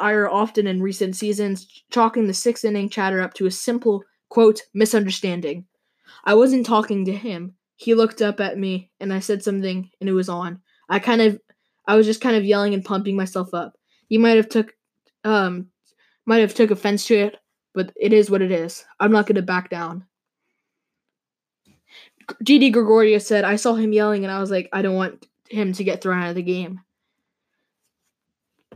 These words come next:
C C Sabathia said, um, "I didn't know I was that strong," 'cause Gregorius was holding him back, and Gregorius said, "It was like holding a bear." <laughs>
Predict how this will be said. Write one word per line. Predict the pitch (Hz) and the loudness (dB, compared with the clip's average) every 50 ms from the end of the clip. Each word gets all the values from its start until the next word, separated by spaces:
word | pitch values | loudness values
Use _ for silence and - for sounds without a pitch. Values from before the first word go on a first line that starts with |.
| _ _ _ _ _ _ _ _ _ | _ _ _ _ _ _ _ _ _
C | _ - - - 233 254 | _ -20 -2 2 2 2
C | 233 - 254 | 4 4 2
Sabathia | 240 - - 214 226 214 214 220 226 214 208 | 0 0 2 2 2 2 2 2 2 0 2
said, | 214 - 214 208 196 202 190 - _ _ _ _ _ _ - | 2 2 2 2 2 0 -4 -10 _ _ _ _ _ _ 2
um, | 220 220 202 190 180 180 185 180 - _ _ _ _ _ | 2 2 4 2 0 -4 -8 -12 -14 _ _ _ _ _
"I | 220 240 247 | 0 2 4
didn't | 240 233 233 226 | 4 4 4 4
know | 226 226 220 208 202 196 196 202 - _ | 4 4 4 2 0 -2 -4 -6 -8 _
I | - 208 214 | 0 0 0
was | 202 202 208 | 0 0 0
that | 214 208 - 208 | 0 -2 -2 -2
strong," | - - 226 220 202 196 196 208 | -4 -2 0 0 0 0 -2 -4
'cause | 214 226 214 190 190 | -2 -2 -2 -2 -4
Gregorius | 208 208 196 214 214 214 208 214 214 214 208 - - | -8 -2 0 2 2 4 4 4 2 0 -2 -4 -6
was | 208 196 190 185 | -6 -6 -6 -6
holding | - - 226 214 208 196 | -6 -6 -4 -4 -4 -4
him | 196 190 | -6 -4
back, | 185 202 196 214 233 - _ _ _ _ _ - | -4 -2 -2 -2 -2 -4 _ _ _ _ _ -4
and | 214 220 | 0 2
Gregorius | 214 226 233 233 220 214 214 214 214 - | 4 4 4 6 6 6 4 4 4 2
said, | 240 220 208 202 196 - _ _ _ _ _ _ _ _ | 2 2 2 2 -2 -8 _ _ _ _ _ _ _ _
"It | 240 | 2
was | 240 233 220 208 214 | 4 4 4 4 4
like | 240 254 247 247 | 2 2 2 0
holding | - - 240 233 233 226 220 214 | 0 2 2 4 4 4 4 2
a | 202 190 | 0 0
bear." | 196 196 196 185 180 185 180 190 190 _ _ _ _ _ _ _ _ _ _ _ _ _ - - - - - - - | 0 0 0 0 -2 -4 -6 -10 -12 _ _ _ _ _ _ _ _ _ _ _ _ _ -18 -16 -16 -16 -18 -10 -10
<laughs> | 285 269 240 - - 254 233 226 | -10 -8 -10 -6 -6 -4 -4 -4